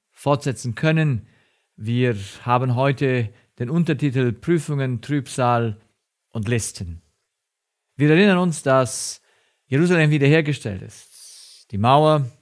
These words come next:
ist wieder gebaut, die Stadt, der Tempel liegt wieder da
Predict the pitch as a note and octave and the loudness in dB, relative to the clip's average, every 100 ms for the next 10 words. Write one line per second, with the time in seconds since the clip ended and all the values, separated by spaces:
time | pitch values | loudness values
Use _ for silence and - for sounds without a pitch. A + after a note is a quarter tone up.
0 | _ _ G2 A#2 B2+ A#2+ A2 C3+ C#3+ C#3 | _ _ -6 -2 0 0 2 4 2 -2
1 | _ - - _ _ _ - A2+ G#2+ - | _ -20 -20 _ _ _ -8 -4 -4 0
2 | C#3+ D3+ - - - - _ _ _ _ | 0 0 -4 -16 -16 -18 _ _ _ _
3 | A#2 - D3 D#3 D3 C#3 B2 G#2 C3 B2 | -10 0 0 0 0 -2 -2 -4 -4 -2
4 | A2+ B2+ C#3 D3+ D3 B2 | 2 2 4 2 0 -8